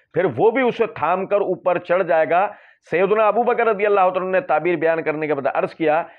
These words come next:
"ए अल्लाह ताला के रसूल सल्लल्लाहु अलैहि वसल्लम, मेरे माँ बाप आप सल्लल्लाहु अलैहि वसल्लम पर कुर्बान, बताइए कि मैंने दुरुस्त ताबीर की या गलत?"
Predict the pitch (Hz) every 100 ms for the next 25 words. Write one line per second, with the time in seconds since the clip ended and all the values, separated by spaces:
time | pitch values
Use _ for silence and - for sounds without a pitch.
0 | _ - 151 175 170 165 165 156 151 -
1 | 156 156 - 208 185 156 143 143 135 135
2 | 123 123 151 160 _ _ - 113 170 185
3 | 160 151 151 165 165 143 160 - 151 147
4 | 139 135 156 147 151 139 143 135 135 -
5 | 110 117 143 160 _ _ 104 123 147 175
6 | 185 175 165 170 131 160 - 151 143 156
7 | 147 147 127 120 165